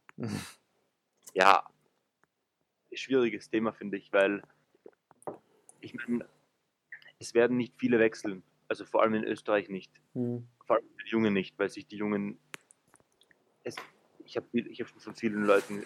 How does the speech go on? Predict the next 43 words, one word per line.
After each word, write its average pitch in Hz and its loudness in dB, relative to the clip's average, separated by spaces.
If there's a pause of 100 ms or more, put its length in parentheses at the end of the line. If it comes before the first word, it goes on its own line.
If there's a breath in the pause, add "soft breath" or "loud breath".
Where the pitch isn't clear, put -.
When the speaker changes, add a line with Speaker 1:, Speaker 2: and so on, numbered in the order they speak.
Speaker 2:
auch 104 -6
von 101 -14
vielen 107 -10
jungen 107 -2
Jugendlichen 107 -4
halt 98 -4
ge-, 104 -2
oder 87 0
halt 87 -2 (120)
Halberwachsenen, 95 0
wie 98 2
auch - -20
immer, 110 0 (500)
gehört, 107 6 (120)
dass, - -2
dass, 107 0
dass 110 -12
es - -16
ihnen 107 -2
wurscht 117 4
ist, 120 -2
dass 107 -2
sie 101 -6
nichts 107 -4
zu 107 -16
verbergen 104 2
haben 98 -2
und 98 -8
so 98 -6
weiter. 131 6
Speaker 1:
Mhm. 131 2 (540)
Speaker 2:
Genau 113 0
das 113 4
ist - -8
halt 117 6 (360)
die - -2
Einstellung, 113 2
die 117 0
dann 110 -2
halt 110 4
zu 107 -12
so 101 -10
einer 104 4